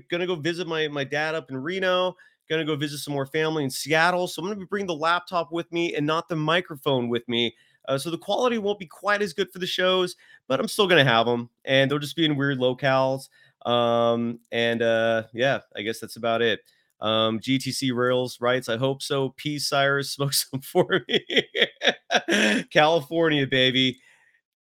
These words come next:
It's a beautiful place. All right, folks. Thank you, everyone. Congratulations to the Golden State Warriors for their incredible accomplishment. Four world titles in, in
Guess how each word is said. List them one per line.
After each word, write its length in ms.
It's 140
a 40
beautiful 380
place. 520
All 120
right, 220
folks. 300
Thank 260
you, 120
everyone. 520
Congratulations 840
to 60
the 60
Golden 280
State 200
Warriors 400
for 80
their 140
incredible 480
accomplishment. 720
Four 200
world 240
titles 480
in, 200
in 280